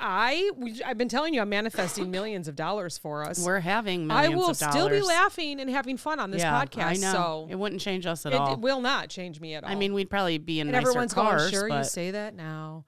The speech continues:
Speaker 2: we would just be in nicer cars. That's about it.
Speaker 1: <laughs>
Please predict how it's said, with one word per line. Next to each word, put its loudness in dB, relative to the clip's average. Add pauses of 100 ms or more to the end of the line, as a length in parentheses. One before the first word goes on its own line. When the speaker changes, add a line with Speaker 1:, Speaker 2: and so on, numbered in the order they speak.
Speaker 2:
we 0
would 0
just -4
be 2
in 0
nicer -2
cars. -2
That's -4
about -4
it. -10
Speaker 1:
<laughs> -20